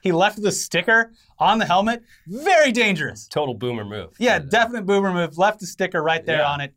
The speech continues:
Speaker 1: Probably couldn't see very well, but, you
Speaker 2: Mm-hmm.
Speaker 1: know, he's just going around the block.
Speaker 2: But hey, good for him.
Speaker 1: Yeah, he
Speaker 2: He
Speaker 1: looks like he's having a
Speaker 2: <laughs>
Speaker 1: great time.
Speaker 2: Yeah. I mean,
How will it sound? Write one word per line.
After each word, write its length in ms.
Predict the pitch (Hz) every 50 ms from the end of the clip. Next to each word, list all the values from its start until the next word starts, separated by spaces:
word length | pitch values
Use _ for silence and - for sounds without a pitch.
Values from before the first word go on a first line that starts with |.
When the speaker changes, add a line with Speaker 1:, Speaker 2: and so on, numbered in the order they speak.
| _ _
Speaker 1:
Probably 320 | - 208 277 302 269 214 202
couldn't 240 | - 214 196 170 -
see 180 | - 196 190
very 240 | 165 139 139 131 127
well, 240 | 123 127 135 139 139
but, 240 | 127 135 131 117 123
you 60 | -
Speaker 2:
Mm-hmm. 80 | 135
Speaker 1:
know, 40 | 131 139
he's 140 | 175 175 147
just 160 | 147 151 139
going 200 | 143 147 143 143
around 220 | 139 139 143 139 139
the 60 | 147
block. 180 | 139 143 135 113
Speaker 2:
But 140 | 147 139
hey, 160 | 135 165 151 127
good 240 | 127 - 160 156
for 120 | 156 - 131
him. 240 | 113 104 85 82 87 -
Speaker 1:
Yeah, 280 | - 330 302 170 127 -
he 80 | - 240
Speaker 2:
He 60 | 311
Speaker 1:
looks 180 | 320 311 - -
like 120 | 269 254
he's 120 | 240 208
having 200 | 233 233 214 196
a 40 | 180
Speaker 2:
<laughs> 100 | 160 143
Speaker 1:
great 160 | 151 143 143
time. 180 | - 202 131 107 98
Speaker 2:
Yeah. 100 | - - - _ _ _ _ _ - _ _ - - - - - -
I 60 | 208
mean, 200 | 190 202 202 170